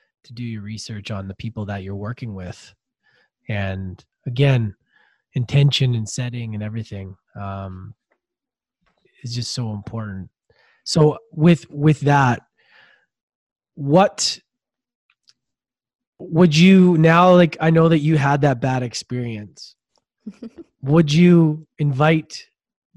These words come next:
Speaker 1: the opportunity again to, to go and work with that medicine again? Or is that kind of, is that kind of, like, your sign that's like, "Hey, this isn't for me,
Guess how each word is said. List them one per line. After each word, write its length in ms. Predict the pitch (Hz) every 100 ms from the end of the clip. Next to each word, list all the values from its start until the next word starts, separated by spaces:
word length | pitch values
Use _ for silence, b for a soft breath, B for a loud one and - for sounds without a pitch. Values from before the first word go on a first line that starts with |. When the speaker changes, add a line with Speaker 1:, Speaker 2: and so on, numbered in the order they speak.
| 147
Speaker 1:
the 100 | 160
opportunity 680 | 139 135 143 - 151 147 147
again 460 | 131 139 139 143 131
to, 340 | 139 123 117 _
to 100 | -
go 340 | 113 127 127 131
and 120 | 123
work 220 | 123 135
with 80 | 160
that 160 | 160 151
medicine 380 | 151 156 - 151
again? 440 | 147 156 170 180 - _ _ _ _
Or 380 | 127 123 123 120
is 140 | 120
that 200 | 123 120
kind 220 | - 131
of, 200 | 127 117 131 b b -
is 120 | 127
that 160 | 143 -
kind 160 | 143
of, 60 | 135
like, 220 | 123 123
your 120 | 120
sign 440 | - - 117 120 113
that's 240 | 113 -
like, 200 | 110 104
"Hey, 200 | 95 113
this 220 | 104 110
isn't 320 | 127 113 107
for 80 | -
me, 340 | 104 107 92